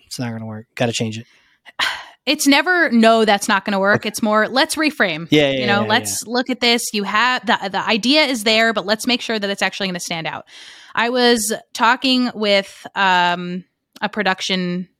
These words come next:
Speaker 2: duo, I wanna say two months ago. They had an idea that was very personal. It was a family story. Uh, a tragedy happened in their family. And the story was really compelling. The story was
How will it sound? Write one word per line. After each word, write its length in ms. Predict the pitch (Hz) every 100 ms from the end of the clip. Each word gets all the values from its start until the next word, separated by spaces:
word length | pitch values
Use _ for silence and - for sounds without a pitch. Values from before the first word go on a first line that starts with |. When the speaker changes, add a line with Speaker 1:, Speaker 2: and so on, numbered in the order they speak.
| _ _ _ 180
Speaker 2:
duo, 600 | 196 185 165 165 165 175 -
I 100 | 180
wanna 160 | 175 175
say 600 | 180 165 165 170 165 165
two 120 | 214
months 200 | 185 170
ago. 240 | 170 165 175 - - - -
They 80 | 208
had 160 | 226
an 60 | 240
idea 260 | 226 220
that 140 | 202 185
was 180 | 196 165
very 460 | 180 180 208 226 226
personal. 520 | - 220 - 95 - 196
It 60 |
was 120 | 190 185
a 60 |
family 400 | - 202 214 214
story. 460 | 208 185 147 113 151 _ _
Uh, 220 | 185 170 160
a 60 | 185
tragedy 460 | - 208 196 180
happened 300 | 165 160 170
in 60 | 160
their 100 | 156
family. 440 | 151 143 139 143 - _ _ _
And 460 | 180 175 170 170 170
the 100 | 185
story 380 | 190 254 277 285
was 160 | 269 208
really 200 | 247 269
compelling. 520 | 262 240 208 185 - - _ -
The 60 |
story 240 | - 220 214
was 400 | 202 190 175